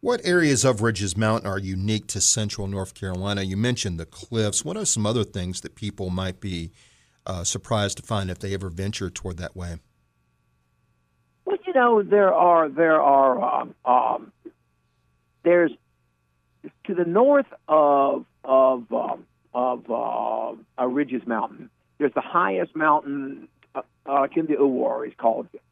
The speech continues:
Speaker 2: called Shepherd's Mountain, and, and that's under a, uh, conservation easement and is protected by the, uh,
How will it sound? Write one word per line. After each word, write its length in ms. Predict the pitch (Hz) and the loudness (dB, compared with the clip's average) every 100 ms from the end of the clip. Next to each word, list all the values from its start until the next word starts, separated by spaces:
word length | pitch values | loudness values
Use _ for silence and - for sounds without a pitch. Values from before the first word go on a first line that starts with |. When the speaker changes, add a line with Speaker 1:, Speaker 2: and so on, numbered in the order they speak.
| _ | _
Speaker 2:
called 240 | 131 127 - | 0 0 0
Shepherd's 460 | - 190 - 120 110 | 0 0 0 -8 -8
Mountain, 560 | 110 113 104 - 143 170 _ _ _ _ | -8 -8 -10 -12 -14 -16 _ _ _ _
and, 600 | - 151 151 151 151 151 156 _ _ | -6 -2 0 0 -2 -4 -8 _ _
and 180 | - 151 | -10 -6
that's 240 | 170 214 - | -2 -2 -2
under 440 | 175 170 165 160 156 | -4 -2 2 2 4
a, 420 | 139 143 143 139 | 2 2 2 0
uh, 300 | 131 127 - - | -2 -4 -6 -4
conservation 720 | 165 165 170 165 160 - 139 | -2 -2 -2 0 0 -2 -4
easement 540 | 139 131 135 147 143 135 | -4 -4 -4 -4 -4 -10
and 120 | 127 | -16
is 80 | 127 | -14
protected 580 | 127 - 165 160 156 139 | -14 -2 -2 0 0 0
by 420 | 123 135 139 143 123 | 0 0 0 -4 -4
the, 300 | 127 131 131 | -4 -4 -4
uh, 260 | 131 127 | -4 -6